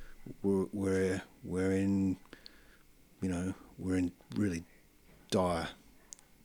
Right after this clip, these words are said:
circumstances. And, um, and, you know, I have four grandkids, and I, I, you know, just the, uh, the world of immiseration that might wait for them if, if, if my country doesn't play its part, you know, it terrifies me.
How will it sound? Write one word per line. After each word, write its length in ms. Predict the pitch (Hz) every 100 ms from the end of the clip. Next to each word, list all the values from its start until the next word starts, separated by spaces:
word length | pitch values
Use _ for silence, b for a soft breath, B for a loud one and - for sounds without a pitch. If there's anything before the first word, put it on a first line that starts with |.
| -
circumstances. 920 | - 95 90 90 - 78 71 - 87
And, 240 | 87 85 87
um, 200 | 90 85 B B B B B
and, 200 | 110 110
you 60 | 139
know, 100 | 107
I 80 | 110
have 100 | 104
four 240 | - 120
grandkids, 640 | 120 117 123 104 110 - -
and 520 | 92 95 95 98 95 90
I, 220 | 95 92 - - -
I, 120 | 92 -
you 80 |
know, 160 | 95 90
just 180 | 107 -
the, 120 | 95
uh, 160 | 92 -
the 80 | 117
world 380 | 95 101 110 98
of 180 | 87 - B B B B
immiseration 720 | 98 98 104 98 92 104 - 85
that 240 | 78 -
might 240 | 87 90
wait 260 | 90 95 113
for 140 | -
them 220 | 80 80 82
if, 400 | 82 - - -
if, 400 | 85 85 - - -
if 180 | - -
my 260 | 85 90 87
country 300 | - 82 85
doesn't 260 | 87 80
play 180 | 78 80
its 120 | 82
part, 400 | - - 87 85 - - - b b b b -
you 100 | 82
know, 160 | 80
it 80 | 67
terrifies 520 | - 85 80 76 73
me. 140 | -